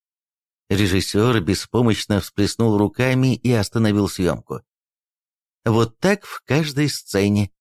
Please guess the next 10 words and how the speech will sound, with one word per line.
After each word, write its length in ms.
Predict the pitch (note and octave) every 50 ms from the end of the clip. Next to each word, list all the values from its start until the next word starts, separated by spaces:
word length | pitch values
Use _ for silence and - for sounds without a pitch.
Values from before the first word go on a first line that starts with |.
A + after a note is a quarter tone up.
| _ _ _ _
пожаловался 720 | - G2 E2+ - A#2+ D#3+ F3+ F3+ E3+ E3+ D3+ - - A#2
он 100 | C3 C3+
Тополю. 420 | - - G#2+ G2+ - A2 G2 F2+ - _ _ _ _ _ _ _ _ _ _
«То 220 | - E3+ G2+ G2
он 180 | A2 D3+ E3 D#3
ее 300 | D3+ D3 D3 C#3+ C#3+ C3
сажает, 580 | - - B2+ A#2+ - A#2+ B2+ B2+ A#2+ A2+ - -
то 160 | - F3 D3
она 320 | F2+ C#2 A1+ A1 - C3
его. 400 | D#3 C#3+ C3 B2 B2 C#3+ A#2+ -